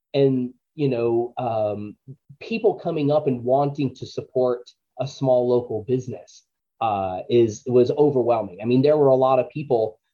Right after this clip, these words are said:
uh, you know, we're, we're based here in Tennessee, and <laughs> there were a lot of people, and I didn't get it until later on in the day because, you know, the brand is Tennessee Hot Sauce Company and that kind of thing.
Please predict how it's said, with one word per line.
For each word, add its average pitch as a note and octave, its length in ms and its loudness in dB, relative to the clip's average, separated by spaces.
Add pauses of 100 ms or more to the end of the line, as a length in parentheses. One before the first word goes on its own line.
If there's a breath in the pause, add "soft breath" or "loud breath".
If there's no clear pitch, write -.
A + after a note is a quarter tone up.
(160)
uh, G#2 320 0
you B2 120 0
know, A#2+ 160 2
we're, C#3 260 4
we're C#3+ 140 0
based C3 300 -2
here C3 120 -4
in A#2 120 -4
Tennessee, C3+ 680 0 (280 soft breath)
and B2+ 200 2 (160)
<laughs> - 200 -20
there E3 100 6
were A3+ 120 6
a F#3+ 60 4
lot D#3 220 0
of C#3+ 80 -6
people, D#3 240 0
and B2+ 80 2
I D3 80 2
didn't F3 300 0
get E3+ 240 4
it D3 240 0
until B2 340 -2
later B2+ 320 0
on B2 140 2
in A#2 60 -2
the A2 180 -4
day C3+ 380 0 (200)
because, C#3 460 4
you D3+ 80 4
know, A2+ 180 2
the B2+ 100 0
brand C#3+ 460 2
is C#3 120 2
Tennessee C3+ 380 0
Hot D#3+ 260 -4
Sauce A#2+ 300 0
Company G#2 440 -4
and A2 100 -4
that A#2+ 160 -2
kind A#2 160 -2
of A2 100 -6
thing. G#2 280 -2